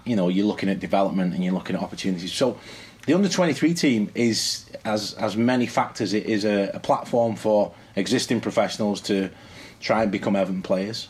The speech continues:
for young players to get early opportunities to, to springboard them on loan. And it's also, um, a team that,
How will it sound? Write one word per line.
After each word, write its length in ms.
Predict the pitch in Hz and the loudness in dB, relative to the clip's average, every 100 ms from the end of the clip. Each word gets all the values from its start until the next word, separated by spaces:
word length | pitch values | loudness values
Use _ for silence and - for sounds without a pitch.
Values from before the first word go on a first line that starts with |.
| - | -4
for 100 | 101 | 0
young 220 | 113 113 | 2 2
players 420 | 110 101 104 95 - | 0 2 0 -2 0
to 300 | 98 95 92 | 2 2 -2
get 180 | - - | -2 2
early 280 | 113 104 107 | 2 4 2
opportunities 640 | - 95 101 95 110 107 | -2 -4 -2 -2 -4 -4
to, 180 | 92 87 - - - - | -6 -8 -10 -20 -20 -8
to 120 | - | -4
springboard 520 | 92 - 113 101 101 92 | -2 0 2 2 2 2
them 120 | 101 | 2
on 220 | 95 95 | 2 4
loan. 340 | 95 101 113 - | 4 2 -2 -6
And 140 | 117 120 | -2 -2
it's 100 | 143 | 0
also, 480 | 170 - 135 107 - | 0 2 2 2 0
um, 400 | 87 76 73 95 - - - | -4 -4 -6 -8 -12 -14 -10
a 100 | - | -8
team 320 | - 117 117 | -2 0 2
that, 220 | 101 98 | 0 0